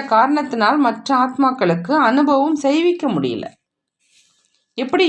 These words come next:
ஏதாவது ஒரு சக்திசாலியான பொருளில் மற்றும் சக்திசாலியான சாதனங்களில் எந்த ஒரு பொருளையும் பரிவர்த்தனை செய்வதற்கான சக்தி இருக்குது. உதாரணமா, அக்னி மிக சுடர்விட்டு,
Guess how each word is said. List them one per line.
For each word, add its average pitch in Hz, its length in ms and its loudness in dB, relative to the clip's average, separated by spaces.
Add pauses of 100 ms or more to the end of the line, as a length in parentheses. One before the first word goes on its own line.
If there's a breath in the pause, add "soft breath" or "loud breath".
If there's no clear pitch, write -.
ஏதாவது 285 520 2
ஒரு 294 240 0
சக்திசாலியான 285 960 0
பொருளில் 262 520 0
மற்றும் 262 380 0
சக்திசாலியான 269 960 -2
சாதனங்களில் 233 920 0 (640 soft breath)
எந்த 285 380 2
ஒரு 311 220 2
பொருளையும் 247 640 0
பரிவர்த்தனை 285 800 0
செய்வதற்கான 214 840 -2
சக்தி 269 400 -4
இருக்குது. 147 480 -6 (920)
உதாரணமா, 233 600 0 (180)
அக்னி 240 420 0 (100)
மிக 214 300 -2
சுடர்விட்டு, 262 680 -2